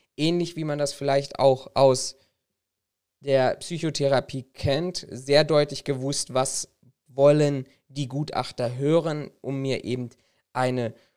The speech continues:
Ungefährlichkeit zu bescheinigen. Beide sind durchlaufen, haben sich aber im Kern nicht deradikalisiert. Also wenn ich so etwas fordere,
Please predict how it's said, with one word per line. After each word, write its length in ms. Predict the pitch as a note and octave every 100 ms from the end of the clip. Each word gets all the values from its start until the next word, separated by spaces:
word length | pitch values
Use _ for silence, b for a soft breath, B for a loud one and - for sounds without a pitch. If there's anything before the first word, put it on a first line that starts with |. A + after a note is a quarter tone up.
| b
Ungefährlichkeit 1040 | D#3+ F#3+ F3 D#3+ D3 C#3 - C#3+ B2+ B2+ b b
zu 220 | - C#3 B2
bescheinigen. 840 | B2 - C#3+ D3+ F3 E3+ E3+ E3 b b -
Beide 280 | C#3 D3
sind 240 | C#3 C#3+ C#3
durchlaufen, 560 | C3 C3 C3 C3 C#3
haben 200 | B2 B2
sich 200 | B2 B2+
aber 100 | B2
im 160 | A#2 A#2
Kern 380 | - B2 A#2+ B2+
nicht 240 | D3 -
deradikalisiert. 800 | C3+ A#2+ A#2 A#2 B2+ B2+ C#3 -
Also 180 | D#3 D#3+
wenn 120 | D#3+
ich 100 | E3+
so 80 | F#3
etwas 300 | F3 D#3+ -
fordere, 560 | - F#3 G3+ G3 G3